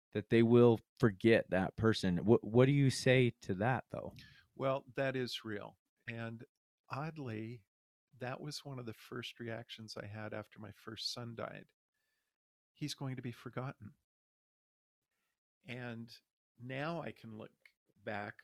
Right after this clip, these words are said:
Speaker 2: on all of this and say, "You know what? All of us, after a hundred years, after we're gone,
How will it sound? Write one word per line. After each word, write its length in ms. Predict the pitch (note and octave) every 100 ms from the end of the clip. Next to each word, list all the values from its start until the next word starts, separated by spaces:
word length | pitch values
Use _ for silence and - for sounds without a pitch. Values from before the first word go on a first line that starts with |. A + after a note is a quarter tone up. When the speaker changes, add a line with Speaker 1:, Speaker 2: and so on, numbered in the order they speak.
| _
Speaker 2:
on 200 | A#2 A#2
all 180 | A2 A2
of 140 | G#2+ A2+
this 400 | G#2 G#2 - -
and 120 | A2+ A2+
say, 380 | - B2+ A#2+ -
"You 100 | C3+
know 120 | C3 B2+
what? 380 | A#2 A2+ A#2 - _ _ _ _ _ _ _ _ -
All 240 | A2+ A2
of 100 | G#2+
us, 400 | G2+ F#2 - - _ _ _ _ _ _ _ _ _ -
after 260 | A2+ -
a 80 | G2
hundred 400 | - A#2+ A#2 A2+
years, 600 | A2+ G#2 G2 - - - _ _ _ _ _ _ _ _ _ _ _
after 280 | A#2 G#2+ B2
we're 140 | A2+
gone, 480 | A2 A2+ G#2 G#2+ -